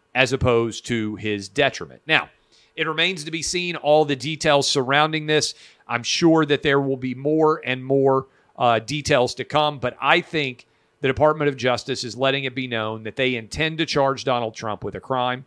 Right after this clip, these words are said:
What exactly that crime is remains to be seen,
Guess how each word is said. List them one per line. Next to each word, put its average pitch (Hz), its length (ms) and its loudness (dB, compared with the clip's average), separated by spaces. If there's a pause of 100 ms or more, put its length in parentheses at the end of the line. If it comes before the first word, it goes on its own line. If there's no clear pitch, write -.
(400)
What 123 160 0
exactly 135 520 -2
that 127 180 0
crime 120 360 -2
is 147 540 -4 (140)
remains 120 420 -4
to 113 80 -8
be 104 120 -8
seen, 160 480 -6